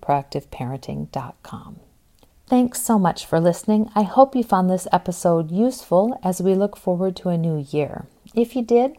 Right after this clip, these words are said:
please leave a comment or review and tell a friend so that they can become a proactive parent too.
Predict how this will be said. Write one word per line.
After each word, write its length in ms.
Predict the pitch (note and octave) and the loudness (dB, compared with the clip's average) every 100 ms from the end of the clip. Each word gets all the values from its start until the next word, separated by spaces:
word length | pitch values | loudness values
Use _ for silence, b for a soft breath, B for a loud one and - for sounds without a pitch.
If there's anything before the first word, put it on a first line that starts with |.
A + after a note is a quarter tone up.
| _ | _
please 400 | - D#4+ D#4 - | -6 -4 -2 0
leave 160 | A3 | 2
a 60 | G3+ | 0
comment 480 | G3 F3+ F3 G3+ - | -4 -2 0 -2 -2
or 120 | F#3 | -2
review 440 | F#3 F3 E3+ E3 - | -2 -2 -2 -2 -2
and 140 | F3+ | -6
tell 240 | - G3 G#3 | -2 0 0
a 60 | |
friend 340 | G#3 F3 F3 F3+ | 0 -2 -2 -2
so 160 | F3+ | -4
that 260 | F3 F3 - | -2 -2 0
they 160 | F3+ | -2
can 220 | F3+ F#3+ F#3 | -2 -2 -2
become 340 | F#3 - E3 | -4 -4 -4
a 80 | E3 | -4
proactive 520 | - D3 C#3 - - | -4 -4 -4 -8 -12
parent 360 | - C3 C#3+ - | -12 -10 -10 -12
too. 380 | - G3 - | -4 -4 -4